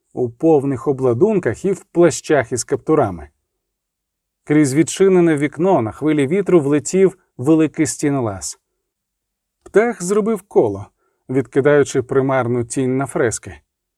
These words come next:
Сів, нашорошивши пір'я на спинку одного зі стільців, розкрив дзьоб і заскрекотів,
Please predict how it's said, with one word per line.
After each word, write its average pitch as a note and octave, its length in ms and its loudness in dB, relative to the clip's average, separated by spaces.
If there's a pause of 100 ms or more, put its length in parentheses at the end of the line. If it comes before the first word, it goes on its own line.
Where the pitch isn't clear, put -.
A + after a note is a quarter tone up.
(140)
Сів, F3 360 2
нашорошивши D3+ 760 0
пір'я F#3 500 2
на C#3+ 140 0
спинку F#3 480 0
одного D3 360 2
зі C#3+ 120 -4
стільців, F3 600 0 (720)
розкрив G3 640 0
дзьоб F3 380 2
і E3+ 80 6
заскрекотів, E3 1000 0